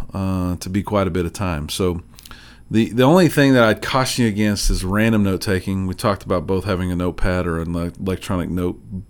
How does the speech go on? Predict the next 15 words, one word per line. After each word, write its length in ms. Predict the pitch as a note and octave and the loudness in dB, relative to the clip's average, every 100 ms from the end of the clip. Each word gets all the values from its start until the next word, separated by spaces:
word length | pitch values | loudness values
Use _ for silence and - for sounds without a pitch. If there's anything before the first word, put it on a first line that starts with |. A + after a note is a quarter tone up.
| - - - | -20 -16 -6
up. 300 | G#2+ G2 - - - - - - - | -2 -2 -2 -6 -8 -14 -20 -20 -8
Um, 380 | F#2 F2+ F2 F2+ | -2 -2 0 0
but 100 | G2 | -2
if 140 | - | 0
you 80 | F#3 | 2
have 200 | G3 B2 | 2 4
more 240 | A2 A2+ | 4 4
than 220 | A2+ F#2+ | 4 2
one 320 | F#2 G2 G2+ G2 | 2 2 2 0
place 380 | - G2 F2+ | 0 0 -2
you're 100 | F#2 | -4
taking 400 | F2+ G2+ F#2 F#2 | -4 -4 -4 -2
those 240 | F2+ F2 F2+ | -2 -2 -2
notes, 540 | F2 F2+ - - - | -2 -4 -6 -10 -10
um, 480 | - F#2 E2+ E2+ D#2 | -8 -6 -4 -6 -8